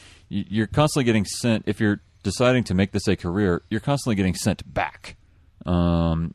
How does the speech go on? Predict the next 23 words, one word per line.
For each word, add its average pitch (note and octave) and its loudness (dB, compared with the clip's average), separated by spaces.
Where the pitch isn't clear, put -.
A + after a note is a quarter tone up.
and F2+ 0
to, G#2 -8
to A2 -4
be G#2 4
put C3+ 4
into, G#2 -2
to G2+ -4
a F#2 0
situation G2 0
where F2 0
you're E2+ 0
constantly, F#2+ -2
like, G#2 0
for A#2+ -4
my C3 4
part, G2+ 6
I, A#2+ 6
I B2+ 8
didn't C3 -2
suffer A#2 2
from G2+ -4
any, F2+ 0
um, E2+ -2